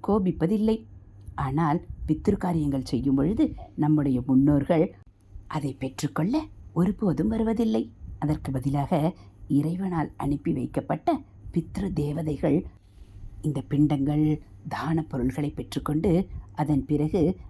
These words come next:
அதை நம்முடைய பித்திருக்களுக்கு, அதாவது முன்னோர்களுக்கு சேர்த்து அவர்கள் மூலமாக நமக்கு புண்ணிய பலன்களை தருகிறார்கள்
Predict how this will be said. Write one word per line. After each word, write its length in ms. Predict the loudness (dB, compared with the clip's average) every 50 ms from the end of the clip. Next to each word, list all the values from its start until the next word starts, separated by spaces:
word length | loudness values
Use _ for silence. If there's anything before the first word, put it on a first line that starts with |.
| -10 -4
அதை 240 | -2 -2 -2 0 0
நம்முடைய 360 | 2 2 2 2 0 -2 -6
பித்திருக்களுக்கு, 840 | -8 -10 -10 -6 -2 -2 -2 0 0 0 0 0 0 0 -2 -2 -2 -4 -8 -12 -10 -8 -6
அதாவது 420 | -4 -4 -4 -2 -2 -2 0 2
முன்னோர்களுக்கு 720 | 2 4 4 4 4 2 2 2 0 0 0 0 -2 -4 -2
சேர்த்து 600 | -2 0 0 0 -2 -2 0 2 2 2 2 0 -4 -12 -16 -12 -8
அவர்கள் 420 | -4 -2 -2 -2 0 0 0 0
மூலமாக 600 | 2 2 2 4 4 4 4 4 2 2 0 0 -2 -6 -14 -8 -4
நமக்கு 600 | -2 0 0 0 -2 -2 0 2 2 2 2 0 -2 -10 -16 -16 -8
புண்ணிய 420 | -4 0 2 2 2 2 2 0
பலன்களை 680 | -2 -4 -2 0 0 2 2 2 4 4 4 2 2 -2 -8 -20 -14 -6
தருகிறார்கள் 680 | -2 0 0 0 2 2 2 2 2 2 0 -2 -4